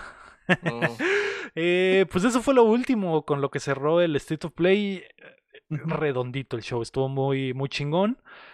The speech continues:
Speaker 2: Eh, probablemente vamos a ver más información sobre todos estos juegos en lo que pa-, en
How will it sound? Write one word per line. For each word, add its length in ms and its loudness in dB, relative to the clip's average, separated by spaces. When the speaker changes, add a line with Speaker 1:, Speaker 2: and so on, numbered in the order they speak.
Speaker 2:
Eh, 560 0
probablemente 440 2
vamos 200 2
a 40 2
ver 140 4
más 260 -2
información 460 -2
sobre 280 -2
todos 340 0
estos 200 -12
juegos 280 0
en 180 -6
lo 80 -6
que 380 -6
pa-, 240 -6
en 240 -8